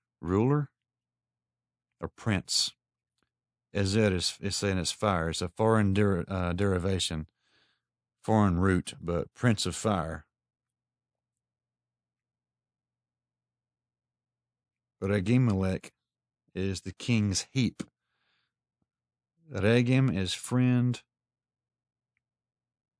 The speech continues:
Ragam is a stone. I just started looking at this, and this has been a long time ago, but this heap of stones, the king's stones. And he sent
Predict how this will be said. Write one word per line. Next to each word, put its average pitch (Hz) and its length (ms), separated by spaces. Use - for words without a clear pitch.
Ragam 107 600
is 92 120
a 90 80
stone. 87 680
I 101 60
just 120 140
started 131 220
looking 107 340
at 95 100
this, 113 160
and 113 80
this 120 140
has 107 80
been 101 160
a 95 40
long 92 200
time 92 200
ago, 87 260
but 85 220
this 101 260
heap 123 220
of 98 120
stones, 90 520
the 92 120
king's 113 680
stones. 95 840
And 120 260
he 120 180
sent 110 520